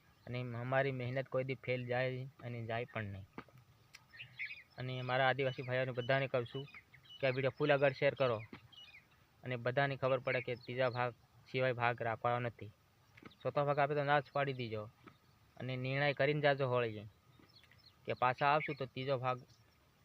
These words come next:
વાવેતર કરું, અને ચોથો આપશે તો હું વાવેતર કરવાવાળા નથી. અને આ વીડિયો આગળ શેર કરી દીજો અને આ ચેનલને પણ સબસ્ક્રાઇબ કરી દીજો મારા આદિવાસી ભાઈઓ, અને વીડિયો ગમે તો આગળ શેર કરી દીજો.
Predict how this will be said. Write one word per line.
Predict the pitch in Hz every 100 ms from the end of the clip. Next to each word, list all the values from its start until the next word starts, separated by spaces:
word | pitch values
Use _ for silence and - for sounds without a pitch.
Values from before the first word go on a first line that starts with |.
| -
વાવેતર | 117 120 120
કરું, | 120 135 123 117 113 _ _ - -
અને | 117 117
ચોથો | 113 117 123
આપશે | 127 123 -
તો | 120
હું | 120 117
વાવેતર | 113 110 117
કરવાવાળા | 113 113 113 110 110 110 117
નથી. | 120 - 104 - - _ - _ -
અને | -
આ | 123 127
વીડિયો | 131 135
આગળ | 127 127
શેર | 131 127
કરી | 127
દીજો | 123 131
અને | 123 123
આ | 120 117
ચેનલને | 123 123 127
પણ | 127 123
સબસ્ક્રાઇબ | 120 110 127 123
કરી | 120 117
દીજો | 123
મારા | 123 123 117
આદિવાસી | 120 117 123
ભાઈઓ, | 117 117 123 - - _ -
અને | 117 113
વીડિયો | 113 120
ગમે | 120 117
તો | 117
આગળ | 117 110
શેર | 117
કરી | 113 113
દીજો. | 113 117